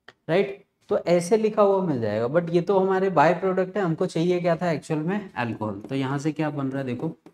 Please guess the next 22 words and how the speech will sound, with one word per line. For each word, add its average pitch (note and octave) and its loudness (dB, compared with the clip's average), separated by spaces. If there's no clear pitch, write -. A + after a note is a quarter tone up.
simple A#2+ -8
सा D3+ -8
propanol A2 -4
बन F#2 -10
जा F#2 -8
रहा - -14
है। - -20
तो G#3 -6
इस A3+ -4
process A3+ 0
को B2+ -2
अगर D#3 -4
हम F3+ -6
लोग F#3 -8
देखें, C#3 -4
तो D#3 -6
hydroboration E3+ -4
क्यों G#3+ -4
बोला G3 0
जा F3+ 4
रहा F#3 2
है? G#3 -2